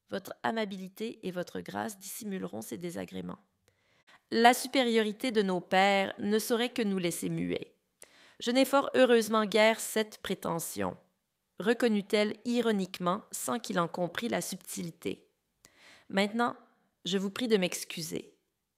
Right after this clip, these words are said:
car vous devez remplir vos obligations. Vous n'êtes que modestie, renchérit-il, et ne notant pas sa non-réponse. Soyez assurée, Miss Winston, que je vous présenterai en termes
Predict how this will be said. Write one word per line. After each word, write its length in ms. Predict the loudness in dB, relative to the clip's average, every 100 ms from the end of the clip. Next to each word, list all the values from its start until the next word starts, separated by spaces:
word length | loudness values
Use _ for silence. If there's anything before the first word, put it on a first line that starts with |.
| 0
car 180 | 2
vous 120 | 2 2
devez 260 | 2 4
remplir 380 | 2 0 0 -2
vos 180 | 0 -2
obligations. 640 | -4 -2 -2 -2 -6 -12 -14 _ _ _ _ _ _ _ _ _ -12
Vous 140 | -6
n'êtes 300 | 0 0 0
que 80 | -2
modestie, 840 | 2 2 2 0 -2 -10 -10 -12 -14 -6
renchérit-il, 840 | -4 -2 -2 -6 -8 -6 -6 -8 -10 -6
et 100 | -2
ne 120 | 0
notant 400 | 0 -2 -2 -2
pas 220 | 0 -2
sa 200 | -2 -4
non-réponse. 800 | -4 -4 -6 -8 -8 -10 -12 -18 _ _ -20 -20 -12
Soyez 400 | 0 2 2 0
assurée, 480 | -2 -2 -2 -2
Miss 220 | -2 -4 -4
Winston, 640 | -6 -6 -8 -8 -8 -8 -14 _ _ _ -8
que 100 | -4
je 100 | -4
vous 120 | -4
présenterai 580 | -4 -2 -2 -2 -2 -2
en 80 | -2
termes 240 | -4 -4